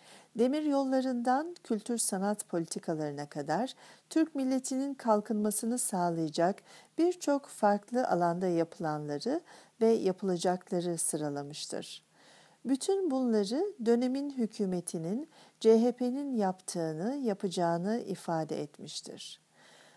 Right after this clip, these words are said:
Daha sonra dünyaca bilinmektedir ki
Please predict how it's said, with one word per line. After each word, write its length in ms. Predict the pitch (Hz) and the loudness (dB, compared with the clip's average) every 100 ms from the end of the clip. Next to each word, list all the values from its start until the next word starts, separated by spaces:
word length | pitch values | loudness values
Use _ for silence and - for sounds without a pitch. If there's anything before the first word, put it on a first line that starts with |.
| - 240 | -6 0
Daha 240 | 262 311 | 2 4
sonra 600 | - 226 196 170 220 349 - - - 190 | 2 2 0 0 0 -2 -4 -20 -10 0
dünyaca 680 | 247 285 320 330 302 285 | 0 2 2 2 2 0
bilinmektedir 840 | 233 226 220 208 202 - 175 160 151 | 0 2 2 2 0 -2 -2 0 -2
ki 320 | - 240 330 | -6 -6 -6